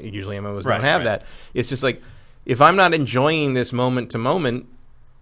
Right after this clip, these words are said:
Speaker 1: I'm not gonna keep playing it very long. And mobile games have that problem because I don't think they're very f-, most of them aren't very fun.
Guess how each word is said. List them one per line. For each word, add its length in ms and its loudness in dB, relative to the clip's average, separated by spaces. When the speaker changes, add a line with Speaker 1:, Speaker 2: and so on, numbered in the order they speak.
Speaker 1:
I'm 100 -4
not 200 2
gonna 120 0
keep 200 -6
playing 240 -2
it 80 -4
very 180 -6
long. 360 -8
And 480 -8
mobile 280 -2
games 280 0
have 140 2
that 120 0
problem 240 0
because 300 -4
I 80 -2
don't 160 -6
think 300 -10
they're 260 -6
very 240 -6
f-, 160 -12
most 300 -2
of 60 0
them 100 -2
aren't 160 2
very 160 4
fun. 340 -2